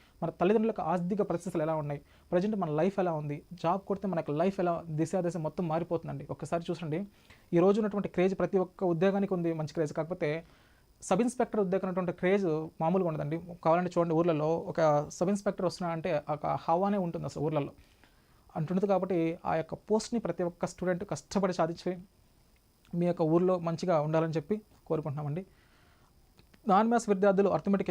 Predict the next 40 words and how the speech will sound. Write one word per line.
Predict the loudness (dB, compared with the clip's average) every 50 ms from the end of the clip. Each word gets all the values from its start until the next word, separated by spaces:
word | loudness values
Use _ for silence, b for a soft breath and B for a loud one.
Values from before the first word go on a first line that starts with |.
| -2 0
చదివే | 0 0 2 0 0
విధానంలో | 0 0 0 -2 -2 -2 -2 -2 -4 -4 -8
ఒకసారి | -8 -4 -2 -2 0 0 0 -2 -4 -6 -4 -2
మెంటర్‌షిప్‌ని | -2 0 0 -2 -2 -2 -6 -6 -6 -6 -8 -6 -8 -8
అప్రోచ్ | -6 -4 -4 -4 -2 -2
అయితే | -4 -4 -2
బాగుంటుంది. | -4 -2 -2 -4 -4 -6 -8 -8 -10 -12 _ _ -6
ఇప్పుడు | -4 -4 0 2 2
ఆన్‌లైన్‌కి, | 4 4 2 2 0 0 -2 -4 -2 -2 -4
ఆఫ్‌లైన్‌కి | -4 -4 -6 -4 -2 -2
తేడా | 0 0 0
ఏంటంటే, | 0 -2 -4 -6 -6 -8 b b b b b
మీరు | 2 2 4
ఏదైనా | 4 2 2 2 0 0
ఒక | 0 -2 -2 0 0
కోర్స్ | 0 0 0
తీసుకుంటారండి, | -2 -2 -2 -2 -4 -2 -2 -2 -2 -4 -6 -8 b b b b b
తీసుకున్న | 0 0 2 2 0 0 2
తర్వాత | 0 0 0 0
దాంట్లో | -2 -2 0 0
త్రీ | 0 2 2 2
మంత్స్, | 0 0 0 -2 0 2
ఫోర్ | 2 2 2 2
మంత్స్ | -2 -2 -2 -2 0
వ్యాలిడిటీ | 2 2 2 0 0 -2 -4
ఉంటుంది. | -2 -4 -2 0 0 0 0 0
మీరు | 2 4 4
ఏం | 2 2
చేస్తారంటే, | -2 -2 -2 -4 -4 -2 0 0
ఇళ్ళ | 2 2
దగ్గర | 2 2 2 2 0 0
ఉన్నప్పుడు | -2 -4 -2 0 2 2 0 -2 B B B B -8
ఆ | -2 0 0
డేటా | 2 4 4 4
రాకో, | 2 2 0 -2 -4 -4 -4 b b b -6
ఒక | -4 0 2
రోజుకి | 2 2 2 0 -2
ఒక | 0 0
క్లాస్ | 0 0 -2 -4 -6
వింటారు, | -4 -2 -2 -2 -2 -2